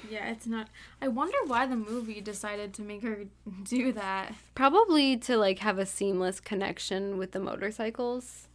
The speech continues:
Speaker 1: Yeah, you're right.
Speaker 2: Because we don't really get, like, her explaining
Speaker 1: Mm-hmm.
Speaker 2: why she buys the motorcycles in the movie.
Speaker 1: And she hears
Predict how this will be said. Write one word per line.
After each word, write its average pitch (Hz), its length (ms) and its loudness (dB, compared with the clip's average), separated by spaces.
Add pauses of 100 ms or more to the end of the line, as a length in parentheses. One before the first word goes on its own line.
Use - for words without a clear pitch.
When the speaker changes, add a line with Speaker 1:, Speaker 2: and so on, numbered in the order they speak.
(220)
Speaker 1:
Yeah, 220 340 -8
you're 196 220 -10
right. 190 460 -10
Speaker 2:
Because 226 380 0
we 214 80 2
don't 202 240 2
really 190 240 0
get, 190 360 -2
like, 185 200 -4 (460)
her 185 260 -4
explaining - 800 -6
Speaker 1:
Mm-hmm. 208 560 -10
Speaker 2:
why 185 220 0
she 185 200 -4
buys 180 320 -6
the 190 80 -4
motorcycles - 880 -8
in 196 220 -10
the 196 100 -10
movie. 196 500 -8 (300)
Speaker 1:
And 262 140 -2
she 269 100 -2
hears 233 320 -4